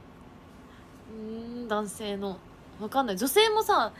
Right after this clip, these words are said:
こういう服が好きですっていうのあるけどさ、この人がこれ着てるから好きですみたいなのはないよな。なんか、なんて言ったらいいんだ。えー、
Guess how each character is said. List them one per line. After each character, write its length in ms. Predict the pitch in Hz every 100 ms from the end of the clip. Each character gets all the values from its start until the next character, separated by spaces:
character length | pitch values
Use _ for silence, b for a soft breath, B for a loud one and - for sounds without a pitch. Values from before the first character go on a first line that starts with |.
| B B -
こ 120 | 294
う 40 |
い 80 | 311
う 140 | 320
服 120 | 302 294
が 120 | 220
好 80 | -
き 100 | 226
で 80 |
す 120 | 220 -
っ 20 |
て 100 | 202
い 40 |
う 40 | 190
の 80 |
あ 80 | 185
る 80 | 196
け 80 | 190
ど 100 | 180
さ、 120 | 185
こ 160 | - 247
の 80 |
人 180 | 320 254
が 100 | 196
こ 120 | 180
れ 80 | 208
着 100 | -
て 140 | - 254
る 80 |
か 100 | 240
ら 80 | 196
好 100 | 190
き 120 | - 196
で 60 |
す 140 | 190 175
み 80 |
た 120 | 170 165
い 60 |
な 80 | 170
の 60 | 170
は 40 |
な 140 | 196
い 100 | 220
よ 80 | 151
な。 60 | -
な 80 | -
ん 20 | - - B B B - - - - - - -
か、 80 | - - - - - - - - 185
な 40 |
ん 60 | 208
て 80 | -
言 80 | -
っ 40 |
た 80 | -
ら 80 | -
い 20 |
い 20 |
ん 60 | -
だ。 60 | - - - - - - - - - - - - - - - - - - - - - - - - -
え 40 | 202 214 214 214 214 214 214 220
ー、 40 | 226